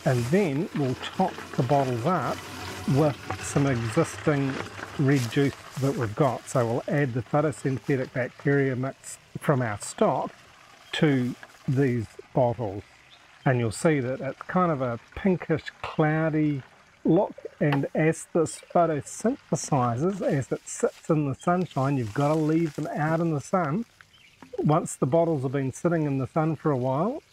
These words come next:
you'll notice that they start to change colour, and this is because photosynthesis is happening in the mixture, and the bacteria is activating and producing more bacteria.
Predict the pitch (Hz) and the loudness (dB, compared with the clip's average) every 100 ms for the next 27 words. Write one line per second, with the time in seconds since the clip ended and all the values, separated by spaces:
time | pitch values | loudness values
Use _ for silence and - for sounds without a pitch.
0 | _ _ - 147 139 139 143 139 - 147 | _ _ 2 4 4 2 0 -2 -2 -4
1 | 131 131 - - 147 143 - 120 147 127 | -2 -4 -4 -2 -2 -2 -4 -2 0 0
2 | 120 - 165 117 107 127 - 151 131 139 | 0 2 2 0 -4 -6 -4 -4 -2 -4
3 | - - - 160 143 123 - 196 - 131 | -4 -6 -2 0 0 -2 -2 -4 -2 -6
4 | - 117 117 101 170 175 160 127 113 - | -2 -4 -4 -4 -2 -2 -2 -2 -4 -10
5 | - _ - - 208 170 147 - 147 123 | -20 _ -20 0 4 4 2 -2 -2 0
6 | 160 - - 139 117 - - 131 123 135 | -2 -4 -6 -2 -2 -2 0 0 2 0
7 | 135 - 170 165 143 127 127 - 165 170 | 0 0 2 4 2 -2 -6 -2 0 0
8 | - 135 135 135 131 127 113 - 120 143 | -2 -2 0 0 -2 -2 -4 -4 -2 0
9 | 135 - 127 151 147 151 135 131 131 - | 0 0 -2 0 0 0 0 -2 -2 -2
10 | 151 135 107 | 0 -2 -6